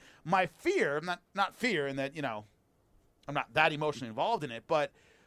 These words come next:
Khamzat's the next big thing. Let's put him in there now. Whoa, whoa, whoa.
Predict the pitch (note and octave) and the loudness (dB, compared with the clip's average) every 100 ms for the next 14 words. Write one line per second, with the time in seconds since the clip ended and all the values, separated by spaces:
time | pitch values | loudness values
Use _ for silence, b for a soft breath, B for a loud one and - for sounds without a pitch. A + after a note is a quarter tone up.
0 | b D4+ F#4 F4 C#4+ A#3 D4 D#4+ G#3+ D#4 | b 8 10 10 8 6 6 6 6 2
1 | - E4 E4+ C#4 C4 - D#4 D4 C4+ C4 | 4 4 6 6 2 2 0 2 4 4
2 | A3 F3 B3+ B3 A3 D#3+ | 4 2 0 0 -4 -4